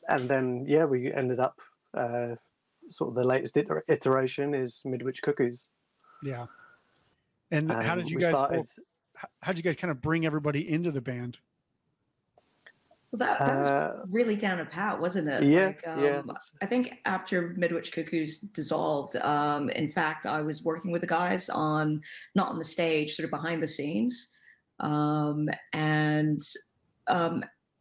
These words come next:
Speaker 3: you know, Pat just had, like, a lot of song ideas, which he, he was sending, I know, to me. I don't know if he was sending them over to, like, sort of you, Ben, or anybody else. Um, but then, like, I, I, I chucked some sort of lyric lines on them because, like, he hates writing lyrics.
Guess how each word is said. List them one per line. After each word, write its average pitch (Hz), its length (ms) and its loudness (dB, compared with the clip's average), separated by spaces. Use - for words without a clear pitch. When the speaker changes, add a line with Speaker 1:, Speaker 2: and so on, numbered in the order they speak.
Speaker 3:
you 240 100 6
know, 196 80 8
Pat - 260 -2
just 202 160 -6
had, 185 200 -2
like, 175 240 -2
a - 20 -2
lot 165 220 0
of 160 180 -4
song - 320 0
ideas, 139 340 0
which - 200 -6
he, - 180 -2
he - 120 -4
was - 140 -4
sending, 160 380 2
I 160 100 -4
know, 151 160 0
to 151 180 -6
me. 196 220 4
I 156 80 2
don't 156 140 -2
know 165 60 -2
if 151 60 -8
he 160 80 0
was 156 140 0
sending 160 220 0
them 156 240 0
over 170 220 2
to, 156 640 -2
like, 156 160 0
sort 156 180 -2
of 156 60 -6
you, 165 180 4
Ben, 151 160 0
or 151 100 0
anybody 151 400 0
else. - 480 -2
Um, 156 800 2
but 170 120 4
then, 170 140 2
like, 165 220 -4
I, 160 240 0
I, - 220 -4
I - 80 -2
chucked - 240 -2
some 151 200 2
sort 151 220 0
of 123 60 -12
lyric 160 280 0
lines 160 400 -4
on 156 260 -2
them 156 200 0
because, 151 480 0
like, - 160 0
he 190 100 -2
hates 165 300 -2
writing - 400 0
lyrics. 165 560 2